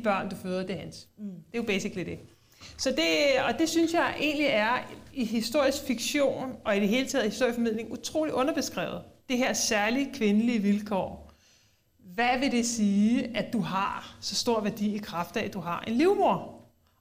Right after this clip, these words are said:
Speaker 1: Og hvad vil det sige, at du har så stor værdi i kraft af, at du har, at du er fertil? Og hvad nu, hvis du ikke er? Det er jo virkelig en syg tanke, ikke? Altså, det er jo en, det er det jo. Det er jo en tosset tanke i vor-, med vore dages øjne.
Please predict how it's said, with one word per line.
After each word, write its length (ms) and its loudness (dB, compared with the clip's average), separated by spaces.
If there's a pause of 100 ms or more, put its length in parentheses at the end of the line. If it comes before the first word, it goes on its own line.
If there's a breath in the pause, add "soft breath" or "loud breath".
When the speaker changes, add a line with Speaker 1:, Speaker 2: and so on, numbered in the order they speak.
(120)
Speaker 1:
Og 100 0
hvad 160 2
vil 180 0
det 100 -2
sige, 320 2
at 60 0
du 60 0
har 160 0
så 80 -6
stor 120 -4
værdi 360 -4 (220)
i 60 -8
kraft 320 -2
af, 60 0
at 100 -6
du 60 -6
har, 300 -4 (280)
at 100 -8
du 40 0
er 40 0
fertil? 580 -2 (340 loud breath)
Og 100 -2
hvad 140 2
nu, 80 4
hvis 180 0
du 180 2
ikke 180 2
er? 100 -2 (280)
Det 60 0
er 40 2
jo 60 2 (120)
virkelig 360 2
en 100 0
syg 360 -2
tanke, 320 0
ikke? 120 -2
Altså, 120 -2
det 80 2
er 80 2
jo 80 -
en, 120 -6
det 80 0
er 120 2
det 100 2
jo. 60 0
Det 140 -8
er 40 -6
jo 20 -6
en 120 -6
tosset 340 -2
tanke 300 -4 (360 loud breath)
i 120 -4
vor-, 240 2
med 180 2
vore 320 4
dages 280 0
øjne. 360 -2